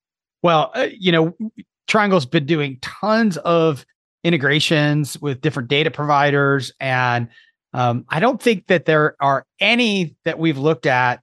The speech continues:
that are more exciting and more meaningful than this one. Um, you know, to steal, uh, a bit of data that you shared with me, uh, before the recording, um, apparently there's, uh, a, a statistic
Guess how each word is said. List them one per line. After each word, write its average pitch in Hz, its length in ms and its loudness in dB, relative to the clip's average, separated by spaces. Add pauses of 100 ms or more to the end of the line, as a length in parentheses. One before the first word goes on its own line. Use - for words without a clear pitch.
(120)
that 123 500 -2
are 123 560 -4
more 151 280 2
exciting 143 400 0
and 135 80 -2
more 135 140 0
meaningful 139 420 -4
than 120 160 -2
this 156 200 0
one. 123 440 -2 (440)
Um, 120 600 -2 (100)
you 170 220 -4
know, 131 220 0
to 139 160 -2
steal, 147 640 2
uh, 127 400 2
a 151 100 0
bit 143 220 0
of 127 160 -4
data 135 600 0
that 131 140 -8
you 139 100 -8
shared 139 360 0
with 135 200 -2
me, 131 480 -2 (340)
uh, 127 260 2
before 135 400 -2
the 127 120 0
recording, 139 580 0 (340)
um, 123 480 -2 (280)
apparently 151 920 2
there's, 135 420 0
uh, 127 540 -4 (100)
a, - 240 -10
a 147 80 -2
statistic 143 760 -2